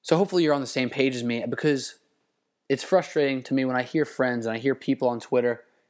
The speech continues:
not appreciate this Warriors team. You don't have to like them to appreciate how they play the game.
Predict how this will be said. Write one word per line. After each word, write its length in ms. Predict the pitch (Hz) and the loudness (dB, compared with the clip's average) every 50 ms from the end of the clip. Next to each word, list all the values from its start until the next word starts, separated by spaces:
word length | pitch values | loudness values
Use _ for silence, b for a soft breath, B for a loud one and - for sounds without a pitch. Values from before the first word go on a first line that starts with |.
| _ _ _ _ _ _ _ _ _ _ _ _ _ _ _ | _ _ _ _ _ _ _ _ _ _ _ _ _ _ _
not 200 | 147 147 160 143 | 2 2 2 2
appreciate 580 | - - - 151 151 127 - - 131 117 - - | 0 0 0 0 0 0 -2 -2 -2 -2 0 -2
this 160 | 127 117 117 | -4 -4 -2
Warriors 380 | 123 123 123 127 120 110 - - | 0 0 0 0 -2 -4 -4 -2
team. 280 | - 135 120 107 - _ _ _ _ _ _ _ _ _ _ _ _ _ | -2 -2 -2 -2 -8 _ _ _ _ _ _ _ _ _ _ _ _ _
You 120 | 165 190 | 2 4
don't 160 | 233 226 190 180 | 4 4 2 0
have 240 | 190 185 180 - | -2 -2 -4 0
to 80 | - 160 | -2 0
like 520 | 135 123 120 127 143 156 135 - - - _ _ _ _ _ _ _ _ _ | 0 0 0 2 2 2 0 -2 -8 -18 _ _ _ _ _ _ _ _ _
them 320 | 127 131 131 120 107 95 - _ _ _ _ _ _ _ _ _ _ _ - | 0 0 0 0 -4 -10 -16 _ _ _ _ _ _ _ _ _ _ _ 0
to 100 | - 147 | 0 0
appreciate 560 | 127 - - 151 147 131 - - 131 117 - | 0 2 0 0 0 2 2 0 0 0 0
how 120 | - 123 127 | 0 0 0
they 140 | 120 117 | 0 0
play 160 | 113 131 127 117 | 2 2 2 2
the 100 | 113 113 | 2 -2
game. 280 | 117 117 110 104 - | -2 -4 -4 -6 -8